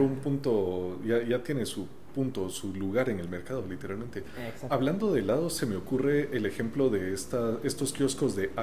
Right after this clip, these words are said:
Speaker 2: Ice Pops. No sé, unos heladitos
Speaker 1: Ah, sí,
Speaker 2: que
Speaker 1: sí,
Speaker 2: tienen,
Speaker 1: los, los
Speaker 2: o sea,
Speaker 1: que tienen
Speaker 2: ojitos.
Speaker 1: ojitos.
Speaker 2: Ajá. Es un helado normal, pero tiene ojitos. <laughs>
Speaker 1: Sí, exacto.
Speaker 2: Entonces uno lo mira y dice, "Ah,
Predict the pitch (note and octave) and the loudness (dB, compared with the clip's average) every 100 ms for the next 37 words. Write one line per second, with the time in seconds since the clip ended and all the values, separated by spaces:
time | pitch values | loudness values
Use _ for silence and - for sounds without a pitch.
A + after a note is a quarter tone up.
0 | A#2+ A#2+ - - D#3 - - - - C3 | 0 0 -2 0 0 0 -10 -12 -6 0
1 | A#2 C3+ C#3+ D3+ C#3+ C3+ G2+ G2 - C3+ | 4 4 6 4 4 4 4 4 4 4
2 | - B2 - - - A#2+ B2 A#2 B2 B2 | 4 6 6 4 2 2 4 6 6 4
3 | A#2+ A2+ E3 - A#2 F#3 - A#2 - - | 2 2 2 4 8 8 6 0 -2 -6
4 | - D4 - D#3 B3+ B3 A#3+ A#3+ A#3 A#3+ | -4 -2 2 4 4 4 4 6 6 8
5 | F4 - - - C3+ A#2+ E3+ F3 F3 A#3+ | 8 6 4 4 6 6 8 8 8 6
6 | E3+ A2 C3+ - F#3+ - G3+ - - - | 4 4 6 10 10 12 12 12 10 6
7 | G3+ C#3 D#3+ E3 D#3+ F3+ F#3 C#3 E3+ F3 | 6 10 12 12 12 10 10 10 10 8
8 | D#3+ C3+ C#3+ | 6 4 2